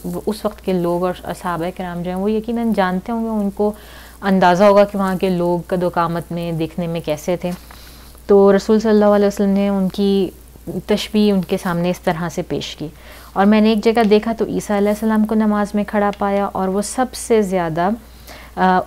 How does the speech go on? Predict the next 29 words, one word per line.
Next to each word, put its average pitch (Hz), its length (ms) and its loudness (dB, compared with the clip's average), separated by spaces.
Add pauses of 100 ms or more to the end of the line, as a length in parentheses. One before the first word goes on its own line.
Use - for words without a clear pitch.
उर्वा 240 380 8
बिन 214 260 4
मसूद 208 380 2
अल-सकफ़ी 202 540 -2
से 208 120 -2
मिलते 170 340 0
जुलते 147 320 -8
थे। 143 120 -14 (220)
अब 175 160 -6
ये 180 300 2
भी 214 120 2
हमें 208 240 2
नहीं 202 220 2
मालूम 190 360 0
कि 180 120 -6
उर्वा 185 340 -4
बिन 175 200 -4
मसूद 180 320 -6
कैसे 170 360 -2
थे 175 280 -6
और 165 320 -8 (420)
दिखने 190 380 0
में 190 140 0
कैसे 175 340 -4
थे 180 220 -8
और 180 120 -6
क्या 175 220 -6
था, 175 260 -4 (480)
लेकिन 185 460 0